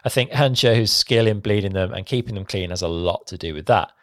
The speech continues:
It's a pretty long bike, but it never really felt that way on the trail. I mean, there aren't any, like, super tight endo turns at Kanuga, thankfully, but there are some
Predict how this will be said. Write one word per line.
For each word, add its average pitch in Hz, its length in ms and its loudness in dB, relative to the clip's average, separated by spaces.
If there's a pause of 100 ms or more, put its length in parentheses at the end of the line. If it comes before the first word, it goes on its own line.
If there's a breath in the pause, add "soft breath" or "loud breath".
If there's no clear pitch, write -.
(600)
It's 147 100 -2
a 151 60 0
pretty 147 220 2
long 151 240 2
bike, 156 340 2
but 117 300 2
it 120 120 -8
never 120 240 0
really 104 180 2
felt 123 260 4
that 110 120 -8
way 110 140 4
on 110 80 2
the 98 80 -4
trail. 131 380 2
I 135 60 0
mean, 113 180 -2
there 110 120 6
aren't 110 200 4
any, 98 440 -6
like, 85 280 -8
super - 340 -4
tight - 260 2
endo 110 320 4
turns 107 360 4
at 117 100 -10
Kanuga, 117 420 0
thankfully, 120 540 0
but 113 140 -4
there 127 100 2
are 151 160 4
some 110 240 -4